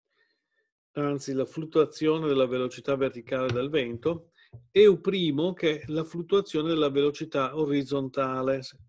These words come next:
se vi ricordate qui, questa era la decomposizione della velocità.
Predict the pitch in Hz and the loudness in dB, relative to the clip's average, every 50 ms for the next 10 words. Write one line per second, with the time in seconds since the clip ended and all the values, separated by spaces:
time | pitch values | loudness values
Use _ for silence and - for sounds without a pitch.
0 | _ _ - 131 - - - 127 131 123 131 123 - 135 123 127 123 120 170 156 | _ _ -18 -16 -14 -12 -6 -4 -4 -4 -4 -4 -4 -4 -2 -2 -2 -4 -6 -10
1 | - - 131 127 - 135 131 - - 139 131 127 127 127 123 120 131 131 - 131 | -8 -8 -8 -6 -4 -6 -6 -4 -2 -2 -2 -2 -2 -4 -4 -4 -4 -6 -4 -8
2 | 120 113 - 131 120 123 123 - - - 120 120 123 123 120 113 110 110 117 113 | -10 -6 -6 -8 -8 -8 -12 -16 -14 -12 -10 -10 -8 -6 -6 -6 -6 -6 -8 -8
3 | 110 110 - - 104 - - 107 107 - | -10 -10 -14 -18 -20 -18 -18 -20 -20 -20